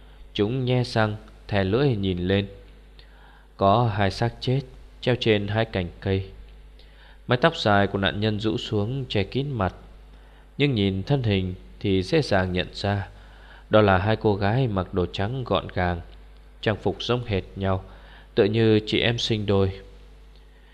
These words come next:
Chó săn đã tìm thấy xác, khỏi cần hỏi hay nghe Lão Khâu giảng giải thêm. A Kiệt cũng biết hai cô gái này chính là hung thủ dùng hận lôi độc trường đánh lén và hành hạ ba xác chết ở bãi cát ven hồ.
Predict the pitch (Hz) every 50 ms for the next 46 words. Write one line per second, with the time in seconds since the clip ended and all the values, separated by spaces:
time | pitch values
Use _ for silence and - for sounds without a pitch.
0 | - - - - - - 104 101 - 110 104 101 98 95 110 - - - 98 82
1 | 80 92 101 110 - - 127 131 143 151 - - - - - - - - - -
2 | 110 101 98 - 107 101 98 101 95 92 90 87 85 104 123 120 107 104 104 101
3 | 101 98 101 110 - - - 104 98 98 95 92 - 98 90 90 - - 90 85
4 | 87 - - 104 104 98 95 - - - - - - - - - - - - -
5 | - - - - - - - - 147 - - 113 110 - - 104 104 113 120 123
6 | 139 147 - - - - - - - - 117 113 - 104 95 95 107 117 135 123
7 | 104 92 87 87 87 87 - 123 131 131 113 95 110 135 131 127 - - 101 95
8 | 90 85 87 - - - - - - - 95 92 90 90 90 101 107 - 113 139
9 | 143 135 117 104 92 - - - - 107 98 90 87 85 90 92 95 107 110 104
10 | 98 95 98 113 135 - - - - - - - - - - - 110 110 107 101
11 | 107 101 92 95 95 98 98 98 95 90 101 107 107 - - 131 127 131 - -
12 | 139 143 151 - - - - - - - - - - 113 101 95 95 95 95 -
13 | 117 131 - - 147 151 - - - - 101 95 92 90 92 87 82 80